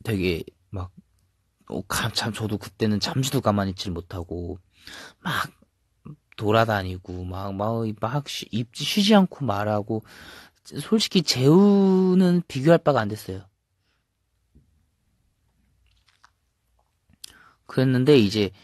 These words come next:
이십 대가 되면서 뭔가, 음, 뭔가 차분해지게 된 것 같아요. 그니까 뭐 재우도 한 스물네 살, 다섯 살 넘어가면은 이제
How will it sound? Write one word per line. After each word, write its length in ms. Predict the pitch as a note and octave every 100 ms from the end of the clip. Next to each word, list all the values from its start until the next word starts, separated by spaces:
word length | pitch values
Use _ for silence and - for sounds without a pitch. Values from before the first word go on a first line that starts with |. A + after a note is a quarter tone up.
| _ _ -
이십 320 | G#2+ C3+ -
대가 240 | B2+ A2+
되면서 540 | A2 G#2+ G2 F#2+ D#3 F#3+ _ _ -
뭔가, 400 | F#2 F#2 B2+ F3 _ _ _ _ _ _ -
음, 280 | G2 F#2 F#2 -
뭔가 260 | G#2+ G#2+ A2
차분해지게 760 | - - G#3 A#3+ G#3+ D3+ A#2
된 160 | A2+ G2+
것 100 | F#2
같아요. 420 | F2 E2 - - _ _ _ _ _ _ _ _ _ _ _ _ _ _ _ _ _ _ _ _ _ _ _ _ _ _ _ _ _ _ _ _ _ _ _ _ _ _ _ - - _ _ _ _ _ _ _ _ _ _
그니까 500 | - - D3+ - G#3+
뭐 300 | F3+ C3+ B2+ - _ _ -
재우도 500 | - A#2+ C#3+ D3+ F3
한 240 | F3+ F#3+
스물네 680 | F3 - G3 F#3 B2+ F#2+ B2
살, 200 | C3+ C#3+
다섯 200 | C#3 G#2+
살 180 | A#2 C3+
넘어가면은 920 | G2 G2+ D3 D#3 D#3 C#3 A#2+ G#2 B2+ C#3+
이제 200 | - A#2